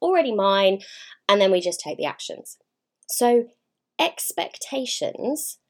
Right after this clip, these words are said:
that you are putting on your money, your business, your career, your relationship, your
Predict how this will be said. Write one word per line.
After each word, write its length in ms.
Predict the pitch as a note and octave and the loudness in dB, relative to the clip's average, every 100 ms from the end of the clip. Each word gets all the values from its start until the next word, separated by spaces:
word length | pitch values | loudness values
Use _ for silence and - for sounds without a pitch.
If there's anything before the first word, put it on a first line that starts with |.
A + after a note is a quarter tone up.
| _ _ _ _ _ - | _ _ _ _ _ -2
that 140 | G#3+ | -2
you 280 | G#3 C#4 D4 | 0 2 4
are 160 | C4+ | 4
putting 420 | C4+ - - A3 G#3 | 2 -6 -2 -2 2
on 280 | G3+ G3 F#3+ - - | 6 6 4 -4 -4
your 380 | F3+ E3 D#3 F3+ | 2 2 2 0
money, 560 | G3+ C#4+ C#4+ C#4+ C#4+ | 2 4 4 4 0
your 220 | F3+ E3 D#3+ | 0 -2 0
business, 520 | C#4 C#4 C#4 C4 B3+ - | -2 -2 -2 -2 -2 -2
your 140 | E3 | -2
career, 480 | - F#3+ B3+ C#4+ C#4 | -4 -4 0 2 2
your 240 | G#3+ D#3+ | 2 -2
relationship, 680 | E3 G3+ C4 C4 C4+ A#3+ B3 - | -2 0 0 -2 -6 -4 -4 -2
your 220 | E3 | -4